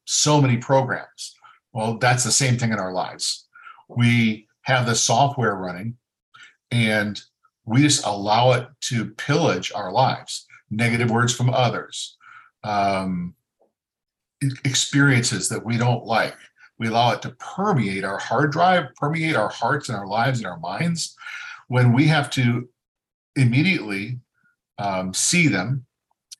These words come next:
and address them. And I think on a daily basis, that upgrading of our joy software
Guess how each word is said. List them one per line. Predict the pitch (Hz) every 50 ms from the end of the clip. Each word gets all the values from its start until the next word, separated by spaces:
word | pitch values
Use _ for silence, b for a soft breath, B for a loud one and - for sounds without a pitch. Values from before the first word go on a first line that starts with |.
| _ _ -
and | 117 110
address | 98 95 - 120 131 156 151 - - -
them. | - 92 82 - 117 117 117 - _ _ _ _ _ _ _ _ _ _ _ -
And | 120 117 117 113 110 110 110 113 107 - - _ _ _ _ -
I | 131
think | 135 143 127
on | 110 104
a | 92
daily | - 120 131 139 135 123
basis, | 123 131 147 123 113 -
that | - 113 - - -
upgrading | 143 143 - - - 123 120 113 113
of | 107
our | 101 101 107
joy | 104 - 101 98 113 123
software | 123 - 123 120 131 160 - - - 117 107 104 104 B